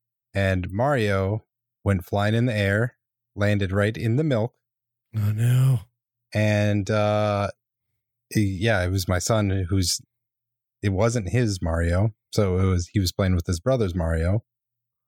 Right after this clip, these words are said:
Speaker 1: So there was a huge fight between brothers, and it was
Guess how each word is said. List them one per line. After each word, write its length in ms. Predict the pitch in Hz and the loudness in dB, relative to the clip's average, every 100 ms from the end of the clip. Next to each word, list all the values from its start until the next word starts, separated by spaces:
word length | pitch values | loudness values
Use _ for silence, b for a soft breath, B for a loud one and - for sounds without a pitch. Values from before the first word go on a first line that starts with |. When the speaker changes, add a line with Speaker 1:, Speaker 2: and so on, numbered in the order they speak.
| _ _ _ - | _ _ _ -8
Speaker 1:
So 280 | 131 135 | -2 0
there 140 | 131 135 | 0 0
was 160 | 123 113 | 0 -2
a 60 | |
huge 540 | 104 - 180 190 170 - | -4 -2 0 0 0 -2
fight 600 | - 92 90 87 - - _ _ _ _ _ _ _ _ _ _ _ _ _ _ | -2 0 0 -2 -6 -12 _ _ _ _ _ _ _ _ _ _ _ _ _ _
between 340 | - 85 120 123 | -8 -4 -2 0
brothers, 520 | 104 87 87 87 - - | 0 0 0 0 -2 -4
and 220 | 85 85 | -2 -2
it 140 | 82 | -2
was 280 | 78 80 - | -4 -6 -8